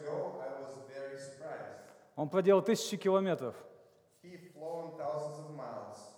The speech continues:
Speaker 2: чтобы попасть в русскую тюрьму.
Speaker 1: to <laughs> get into Russian prison. <laughs>
Speaker 2: Вы знаете, я русский человек, я никогда не сидел.
Speaker 1: You know,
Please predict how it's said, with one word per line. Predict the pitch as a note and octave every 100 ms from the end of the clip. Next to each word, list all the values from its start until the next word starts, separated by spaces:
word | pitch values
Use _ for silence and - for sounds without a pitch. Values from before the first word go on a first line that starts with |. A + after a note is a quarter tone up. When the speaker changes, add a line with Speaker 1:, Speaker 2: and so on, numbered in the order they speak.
| - _ _ -
Speaker 2:
чтобы | - E3 E3
попасть | E3 D#3+ F#3 -
в |
русскую | E3+ - F3+ D#3+
тюрьму. | F3 E3 C3 - - - _ -
Speaker 1:
to |
<laughs> | E3 - - - - - _ _ D3
get | D3 D#3+
into | D#3 D3+
Russian | D3+ D3 D3 C#3+
prison. | D3 D3 D3 B2 - - - -
<laughs> | - - - - - - - - - - - - - - - - - - - - F#3 - - - - - - - - - - - - - - - - -
Speaker 2:
Вы | E3+
знаете, | F#3 A#3 - G3+
я | A#3 G3+ D3+
русский | G#3 - F#3+
человек, | - F#3 F#3+ F#3 -
я | D3 F#3
никогда | F3+ F#3+ F#3+
не | F3
сидел. | F#3 F3 F3 A#2+ - - - - -
Speaker 1:
You | E3
know, | F3+